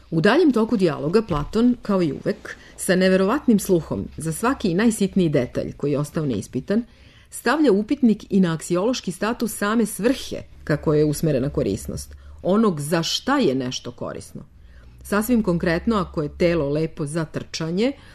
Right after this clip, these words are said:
postavlja se pitanje i same vrednosti trčanja, kao svrhe u ovom primjeru.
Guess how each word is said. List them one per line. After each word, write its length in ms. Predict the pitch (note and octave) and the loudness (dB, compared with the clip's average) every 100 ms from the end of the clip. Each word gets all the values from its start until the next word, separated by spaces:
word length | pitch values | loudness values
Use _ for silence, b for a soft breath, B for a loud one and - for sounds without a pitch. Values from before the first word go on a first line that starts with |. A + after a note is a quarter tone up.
| B - | B -2
postavlja 440 | F3+ - A#3 G#3 | 0 2 0 0
se 140 | - | -2
pitanje 500 | D3+ F3 E3+ G#3+ G#3 - | -4 -4 0 2 2 -2
i 80 | D3+ | -8
same 460 | - E3+ F#3+ G3 | -4 -2 0 -2
vrednosti 560 | D#3 E3 D#3 F#3 F#3 D#3 | -2 -2 0 -2 -4 -6
trčanja, 600 | - F3+ - A3 F#2 C#2 - b b | -2 -2 -2 -4 -4 -10 -16 b b
kao 180 | E3+ D#3 | -2 0
svrhe 420 | - D#3+ - A#2 | 2 0 2 0
u 100 | A#2 | 0
ovom 200 | G#2+ C3 | 0 -2
primjeru. 340 | A#2 D#2 F2+ | -4 -4 -6